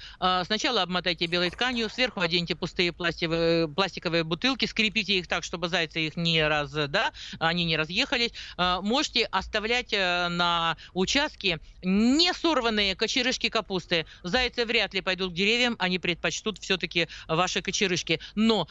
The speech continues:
есть еще один способ. Возьмите, сделайте из пластика или какого-то материала, который не размокает на, ну, от дождя и снега,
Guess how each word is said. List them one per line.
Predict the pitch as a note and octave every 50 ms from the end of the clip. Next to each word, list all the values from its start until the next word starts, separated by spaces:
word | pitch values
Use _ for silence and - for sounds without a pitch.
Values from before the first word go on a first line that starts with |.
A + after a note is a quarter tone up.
| - -
есть | G#3 G#3+ C#4+ - -
еще | B3+ - - A3
один | G3 F3 E3 F3 E3
способ. | - - F3 E3 - E3 D3+ - - - -
Возьмите, | D#3 F3+ G#3+ G#3+ A3+ B3+ B3 A3 - G#3+ F#3 F3+ F3 F3 F3
сделайте | E3+ F3+ A3 G3+ F#3+ F3 - - F3 E3+ E3+ - -
из | G#3 G#3 G3 D3+ C3+ D#3 G3 F#3 E3 - - - - - -
пластика | G#3 A3 A3+ G#3 F#3+ - - - F3 D#3 - E3+ D3 C#3 - - - -
или | G#3+ A3 A3+ G#3 G#3+ G#3 G3 D#3 -
какого-то | - A3 - - A#3 G#3+ G3+ G3 D#3+ F#3+ F3+ F3+ F3+
материала, | F#3 F#3+ G3 - A3 G3+ G#3 G#3+ F#3+ F3+ F3
который | E3+ F#3+ F3+ - G3+ F#3 F3+
не | F3+ F#3 F3+
размокает | F3+ E3 F#3 F3+ F3 - F3 E3 D#3 D#3 - -
на, | D#3+ D#3+ D3+ D3+ D3 D3 C#3+ C#3+ D3 C#3+ C#3 D3 D3 C#3+
ну, | C#3+ C3+ C3+ C#3+ D3+ D#3 D#3 D3 D#3+ E3 F#3+ G#3+ A#3 A3+ F#3 F#3
от | F#3 F#3+ E3+
дождя | E3 G3+ F#3 E3+ F#3+ G3+ G3+ F#3 E3+
и | E3 E3 E3
снега, | - A3+ B3 D#4 E4+ - D#4 C#4+